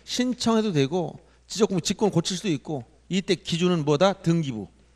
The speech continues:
그래서 여기에 등기상 증명서, 등기활 통지서, 등기 전산 정보 자료 다 됩니다. 근데 미등기 토지 소유자 표시 잘못됐어. 어떻게 잘못됐느냐? 이름을 개명했어.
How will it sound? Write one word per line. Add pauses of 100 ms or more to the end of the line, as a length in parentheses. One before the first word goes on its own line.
(380)
그래서
여기에 (260)
등기상
증명서,
등기활
통지서,
등기
전산
정보
자료
다
됩니다. (240)
근데 (220)
미등기
토지 (300)
소유자
표시
잘못됐어. (340)
어떻게
잘못됐느냐?
이름을
개명했어.